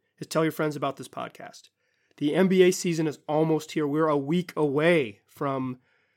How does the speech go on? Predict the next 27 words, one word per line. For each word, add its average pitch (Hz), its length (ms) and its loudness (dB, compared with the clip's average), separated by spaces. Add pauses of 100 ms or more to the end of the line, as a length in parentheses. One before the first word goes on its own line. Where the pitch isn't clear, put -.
(120)
Media 160 320 2
Day, 107 200 -6
which 113 240 -10
means 113 240 -10
we're 107 260 -10
eight, 214 240 -2 (180)
eight 208 180 2
full 185 220 -2
days 180 260 2
away 170 240 2
from 160 180 -4
training 202 360 4
camp, 180 400 -2 (680)
ten 196 300 4
full 180 240 2
days 165 300 2
away 147 460 0 (200)
from 147 100 -8
the 131 60 -4
first 185 300 4
preseason 175 640 0
game, 156 420 2 (880)
exactly 151 760 -2
one 156 320 2
month 151 540 -2
away 135 560 -4 (240)
from 135 220 -12